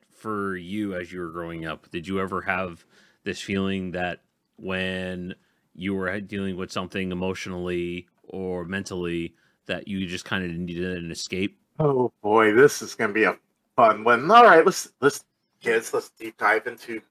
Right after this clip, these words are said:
Speaker 2: early Recon. So, as some people know, I was raised by my grandfather,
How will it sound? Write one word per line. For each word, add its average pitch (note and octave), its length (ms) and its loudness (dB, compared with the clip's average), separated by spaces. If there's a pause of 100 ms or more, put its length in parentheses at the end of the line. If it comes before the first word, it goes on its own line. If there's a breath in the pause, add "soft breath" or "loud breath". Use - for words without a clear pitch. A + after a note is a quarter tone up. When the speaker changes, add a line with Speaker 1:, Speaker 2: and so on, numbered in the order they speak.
(180)
Speaker 2:
early A#2 340 8
Recon. G#2+ 640 -4 (280)
So, C3 340 8
as B2+ 320 8
some G#3+ 280 8
people F3+ 240 8
know, G#2+ 180 4
I A2+ 100 8
was C3 200 6
raised A2 240 2
by A2 160 0
my F#2 200 -10
grandfather, C3 760 6